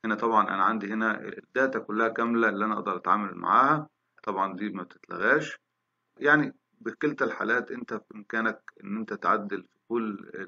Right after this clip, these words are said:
الإعدادات علشان خاطر تتعامل مع كل مشكلة وتقول له في النهاية حفظ، لازم نعمل حفظ. يبقى ضروري إن إحنا بعد ما نخلص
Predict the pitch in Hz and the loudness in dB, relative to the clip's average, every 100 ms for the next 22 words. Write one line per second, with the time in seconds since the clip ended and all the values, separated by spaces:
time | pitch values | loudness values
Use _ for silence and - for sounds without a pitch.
0 | 87 _ - 87 87 90 127 151 110 113 | -16 _ -4 -2 -2 2 2 2 2 0
1 | - 113 120 113 98 95 104 110 101 87 | -4 -8 -6 -4 -4 -2 0 0 -4 -4
2 | - 107 104 - - - 131 147 - _ | -4 -6 -6 -12 -8 0 2 0 -4 _
3 | _ _ _ 101 104 - 117 104 101 - | _ _ _ -8 -6 -4 -4 -2 -4 -8
4 | - 87 98 104 87 - - - 120 127 | -16 -8 -4 -2 -4 -6 -10 -2 -2 -2
5 | 113 - _ _ 113 110 95 - - _ | -6 -8 _ _ -4 -2 -2 -8 -12 _
6 | _ _ _ _ _ _ _ _ 117 113 | _ _ _ _ _ _ _ _ -2 0
7 | 113 113 123 135 151 151 104 101 98 101 | 2 2 4 2 2 0 -2 -2 2 2
8 | 95 101 104 107 104 87 - | 2 -4 -4 -4 -4 -6 -10